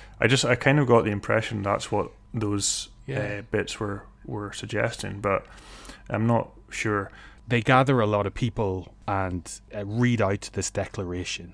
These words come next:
Speaker 2: They don't really talk with them. They just read out the declaration that they have to go. And a lot of people from the crowd start saying, like, "Well, what are we to do? What,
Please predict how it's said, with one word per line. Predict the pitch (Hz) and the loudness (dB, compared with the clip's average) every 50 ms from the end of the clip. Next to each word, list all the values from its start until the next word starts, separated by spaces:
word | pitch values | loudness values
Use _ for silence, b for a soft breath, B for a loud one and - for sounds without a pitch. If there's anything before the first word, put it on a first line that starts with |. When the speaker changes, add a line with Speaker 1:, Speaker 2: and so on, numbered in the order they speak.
| - - | -14 -10
Speaker 2:
They | - 104 | -6 -4
don't | 95 104 98 92 | -4 -4 -4 -4
really | 95 95 92 87 85 | -6 -8 -10 -10 -12
talk | - - - 101 92 - - | -8 -6 -6 -6 -6 -6 -10
with | 101 - - | -12 -12 -12
them. | 87 82 | -14 -16
They | 82 90 | -14 -12
just | - 98 92 - - - - - | -12 -10 -10 -10 -12 -16 -18 -12
read | 104 95 101 101 98 95 | -8 -4 -4 -4 -4 -4
out | 92 90 82 | -6 -8 -10
the | - | -10
declaration | - 98 92 - - - 85 82 85 - - - - | -10 -10 -10 -10 -12 -16 -14 -14 -14 -14 -16 -18 -18
that | 80 - - B B B B B B B - | -20 -20 -20 B B B B B B B -6
they | 107 101 | -4 -2
have | 101 104 - - | -2 -2 -2 -6
to | 104 | -8
go. | 95 95 95 92 90 - - - - - - | -6 -6 -6 -6 -8 -10 -16 -20 -16 -8 -2
And | 110 107 104 101 98 95 95 95 90 - - - - - - - - - | 0 0 2 2 0 0 -2 -2 -4 -6 -12 -20 -20 -20 -20 -10 -4 0
a | 113 | 2
lot | 113 110 110 113 | 4 4 4 4
of | 110 | 2
people | - - 117 98 - 107 98 92 | 0 0 -2 0 0 0 -2 -2
from | - - - 107 98 98 92 92 90 90 92 98 | -2 -2 -2 0 0 0 -2 -4 -6 -6 -8 -10
the | 101 - | -10 -8
crowd | - - 117 104 98 98 90 90 85 - - | -4 -2 0 0 0 0 -2 -4 -8 -10 -14
start | - - - - 107 98 101 - | -14 -10 -6 -4 -4 -2 -2 -2
saying, | - 117 104 98 95 | -2 -2 0 0 0
like, | 95 92 90 - - - - - - - - - - | -2 -4 -4 -8 -12 -18 -20 -20 -20 -20 -20 -14 -8
"Well, | - 101 101 | -6 -6 -2
what | 104 110 113 117 | -2 0 0 2
are | |
we | 110 107 107 | 2 2 0
to | 98 98 | 0 0
do? | 98 104 98 95 92 | 0 2 0 0 0
What, | 92 101 104 107 | 0 0 0 -2